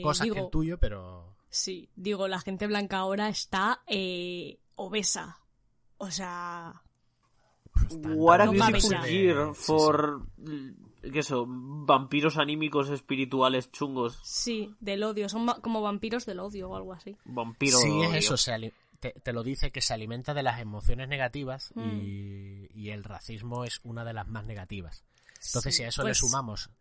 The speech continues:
Speaker 1: que consumen
Speaker 2: Mm.
Speaker 1: sangre, literalmente, de, de gente
Speaker 3: Sí,
Speaker 1: de
Speaker 3: su-,
Speaker 1: color.
Speaker 3: su-, suquean gente.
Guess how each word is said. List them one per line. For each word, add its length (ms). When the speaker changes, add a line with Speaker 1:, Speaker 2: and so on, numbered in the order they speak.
Speaker 1:
que 100
consumen 480
Speaker 2:
Mm. 60
Speaker 1:
sangre, 580
literalmente, 800
de, 600
de 200
gente 320
Speaker 3:
Sí, 140
Speaker 1:
de 60
Speaker 3:
su-, 80
Speaker 1:
color. 260
Speaker 3:
su-, 240
suquean 540
gente. 520